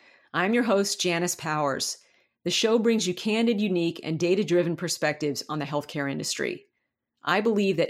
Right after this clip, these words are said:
any solution that is going to positively impact the American healthcare system has to satisfy two major criteria, financial viability and behavioral incentive alignment.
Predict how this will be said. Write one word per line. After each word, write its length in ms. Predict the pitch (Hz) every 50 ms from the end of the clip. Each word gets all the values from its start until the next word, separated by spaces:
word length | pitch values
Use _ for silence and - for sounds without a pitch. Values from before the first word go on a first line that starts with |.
| -
any 160 | 170 190 220 240
solution 600 | - - 214 196 185 196 190 - - 139 139 143
that 120 | 139 147
is 120 | 151 147 -
going 220 | - 160 170 180
to 100 | 175 170
positively 680 | - - - 160 175 220 214 185 - 220 - 220 202 - -
impact 420 | 175 165 - 165 143 139 139 -
the 80 | - 143
American 400 | 143 151 151 165 190 - 196 190
healthcare 400 | 185 180 180 180 - 180 156 156
system 460 | - - 156 151 - 160 151 151 151 - _ _ _ _ _
has 280 | - - 285 294 -
to 100 | - 247
satisfy 600 | 233 226 - 190 180 180 180 180 - - 170 165
two 260 | 160 - - - 220 220
major 300 | 202 185 180 175 175 165
criteria, 760 | - - 165 156 156 - - 165 147 143 143 139 135 151 - _ _ _ _ _ _ _ _ _ _ _
financial 420 | - 190 185 180 185 180 - 202
viability 760 | 165 170 170 165 160 147 180 190 202 214 226 233 247 269 262 - _ _ _ _
and 140 | - 165 170
behavioral 440 | 170 156 170 180 208 196 202 196 180
incentive 460 | 170 165 - - 170 160 160 170 139
alignment. 560 | 147 143 135 139 147 143 139 139 139 - -